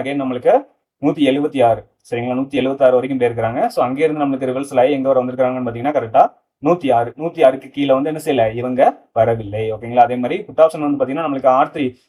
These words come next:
சாரி, எஸ் த்ரீ வர போயிருக்காங்க. எஸ் த்ரீல இருந்து ரிவர்சல் கொடுத்து எங்க வரைக்கும் வந்திருக்காங்கன்னா ஐம்பத்தி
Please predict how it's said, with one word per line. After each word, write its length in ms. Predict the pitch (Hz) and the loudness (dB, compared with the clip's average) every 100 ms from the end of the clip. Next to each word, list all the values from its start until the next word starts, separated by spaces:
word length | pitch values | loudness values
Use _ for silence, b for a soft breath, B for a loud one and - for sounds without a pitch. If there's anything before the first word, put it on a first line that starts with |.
| - | -2
சாரி, 160 | 120 117 123 | 0 2 -2
எஸ் 120 | - | -2
த்ரீ 120 | 175 147 | 0 2
வர 100 | 147 | 0
போயிருக்காங்க. 340 | 143 127 131 180 | -2 -2 0 0
எஸ் 80 | 147 | -2
த்ரீல 180 | 147 143 | 0 0
இருந்து 180 | 147 165 135 123 123 | 2 2 4 4 4
ரிவர்சல் 320 | 127 143 147 131 | -2 -4 -4 -4
கொடுத்து 240 | 127 143 247 294 _ _ - | 0 4 4 2 _ _ -6
எங்க 160 | 131 165 | 0 4
வரைக்கும் 220 | 160 156 | 4 2
வந்திருக்காங்கன்னா 400 | 151 143 139 175 185 | -2 -2 0 0 0
ஐம்பத்தி 240 | 156 147 | 0 0